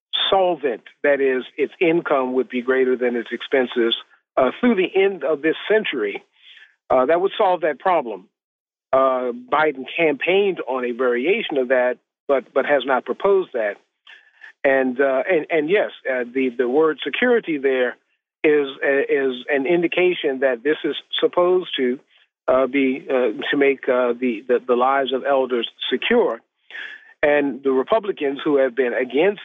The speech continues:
the, the Social Security program since its inception in the nineteen thirties have tried various ways to do so, one of which is a, an attempt to convince, uh, persons that they would be better off taking their, their money that they put into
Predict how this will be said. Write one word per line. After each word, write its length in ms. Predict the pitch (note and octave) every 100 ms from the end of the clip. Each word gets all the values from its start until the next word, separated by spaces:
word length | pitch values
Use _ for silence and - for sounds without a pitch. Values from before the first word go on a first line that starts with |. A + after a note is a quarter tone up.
| -
the, 140 | A#2 -
the 100 | C3 -
Social 180 | D#3 C3+ - -
Security 720 | - A3+ G#3+ D#3+ B2 A2+ - -
program 540 | D#3+ C3 B2 A2+ A2+ -
since 180 | D3+ B2
its 140 | C3+ A2+
inception 580 | A2+ G#2 D#3+ C3+ - A#2+
in 80 | A2+
the 80 | A#2
nineteen 420 | A#2 A2+ - G#2+ -
thirties 380 | G3+ D#3+ A2 - _ - - - - -
have 140 | D3+ B2+
tried 360 | G3+ G3 F3+
various 360 | C#3 F#3+ F#3+ D#3 C#3+
ways 300 | D#3 D3+ C3+
to 60 | C3+
do 240 | B2 A#3 G3
so, 180 | D3 C3
one 340 | A#2 D#3+ A#3+
of 80 | F#3+
which 240 | - C3+ A#2 - _ _ _
is 260 | - D3 C#3+ - -
a, 60 | C3 -
an 100 | C3+
attempt 380 | C3 F3+ D#3+ -
to 100 | D#3
convince, 480 | D3 B2+ D#3 E3 - -
uh, 160 | D3 C3
persons 420 | - D3 C#3 - A#2+
that 240 | C#3+ C3 A#2 _ - _ _ -
they 120 | D#3+
would 180 | D#3+ C3
be 120 | C#3+
better 300 | D#3 D3+ C#3+
off 220 | D3+ D3 -
taking 340 | D#3 C3 C#3
their, 220 | C3 B2+ A2+ - -
their 180 | B2
money 320 | A#2+ C#3+ C#3+ C3+
that 180 | B2+
they 100 | B2
put 180 | B2 E3
into 200 | C#3 A#2+